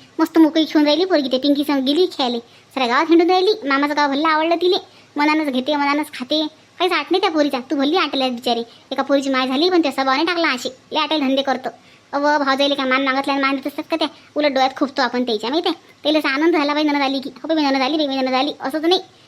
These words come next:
उलट मान, मान घेते न कडते. अशा त्याला वाटते बरी येत नाही तर, मग कधी जाते,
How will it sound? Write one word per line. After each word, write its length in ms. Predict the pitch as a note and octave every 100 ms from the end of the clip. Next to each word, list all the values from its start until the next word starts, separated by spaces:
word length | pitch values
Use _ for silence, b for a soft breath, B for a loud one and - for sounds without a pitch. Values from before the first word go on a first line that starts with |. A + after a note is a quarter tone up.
| b
उलट 140 | D#4+ D#4+
मान, 340 | D4+ C#4+ C#4+
मान 220 | C4+ B3
घेते 200 | B3 A3+
न 100 | B3+
कडते. 320 | A#3 B3 A#3+ A3 b b _
अशा 200 | C4+ D4+
त्याला 180 | D4+ D4+
वाटते 180 | D4+ D#4
बरी 180 | F#4 F#4
येत 160 | D#4
नाही 120 | D4 C4+
तर, 60 | - -
मग 80 |
कधी 180 | C#4 D4+
जाते, 240 | D4 B3+